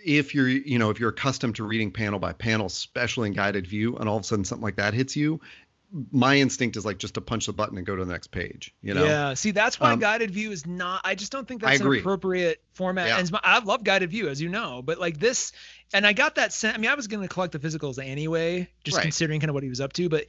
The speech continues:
Speaker 2: I just, once I got through issue one, I'm like, "Oh, you really need that context. You need to be, and you need to sit with it for a while." This is not a, both one and two are not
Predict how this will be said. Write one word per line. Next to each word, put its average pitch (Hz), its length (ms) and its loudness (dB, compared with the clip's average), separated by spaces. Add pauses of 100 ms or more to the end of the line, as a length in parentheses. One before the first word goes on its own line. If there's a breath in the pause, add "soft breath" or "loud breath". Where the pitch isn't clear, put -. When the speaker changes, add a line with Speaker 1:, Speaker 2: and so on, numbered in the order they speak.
(340 loud breath)
Speaker 2:
I 170 100 8
just, 196 180 0
once 220 240 0
I 208 140 0
got 190 300 0
through 185 120 -4
issue 180 180 0
one, 180 80 -2
I'm 165 60 -6
like, 165 200 -12
"Oh, 180 160 2
you 185 220 -2
really 220 500 -2
need 185 600 -2 (340 soft breath)
that 175 220 2
context. 175 540 0
You 175 80 -2
need 240 140 -2
to 254 60 -4
be, 190 120 -10
and 214 160 2
you 226 60 4
need 320 240 -2
to 277 80 2
sit - 320 -4
with 214 160 -4
it 165 80 -8
for 180 80 -2
a - 20 0
while." 160 220 0
This 160 160 -4
is 170 120 -4
not 202 320 -2
a, 208 300 0 (400 soft breath)
both 190 500 2
one 214 280 0
and 254 120 -2
two 160 540 0 (420 soft breath)
are 175 180 4
not 185 500 0